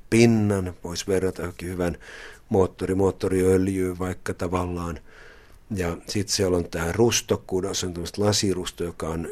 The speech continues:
hyvin liukaspintaista. Ja siihen sit levitetään vielä tää, tää öljy päälle, niin sehän ei tarvitse kauheasti energiaa tämmönen, että liukuva liike, saranaliike tulee siihen.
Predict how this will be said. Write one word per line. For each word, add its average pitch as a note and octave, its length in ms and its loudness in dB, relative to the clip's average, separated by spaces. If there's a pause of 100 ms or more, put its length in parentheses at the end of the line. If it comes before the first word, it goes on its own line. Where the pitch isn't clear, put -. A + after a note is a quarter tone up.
hyvin F2 320 0
liukaspintaista. F#2 1500 2 (360)
Ja - 60 -6
siihen F#2+ 320 2
sit F2 200 -4
levitetään E2+ 600 -2
vielä E2 260 -8
tää, D#2+ 300 -8 (460)
tää E2 280 -4
öljy E2 460 -2
päälle, F2+ 340 -2
niin E2 140 -10
sehän E2+ 320 -4
ei F#2+ 280 2
tarvitse G2+ 520 4
kauheasti A2+ 640 6
energiaa F#2+ 640 2
tämmönen, D#2 560 -6 (420)
että F2 200 -6
liukuva E2+ 480 -2
liike, E2+ 380 -6
saranaliike F2 760 -4 (140)
tulee A2+ 360 4
siihen. - 420 -4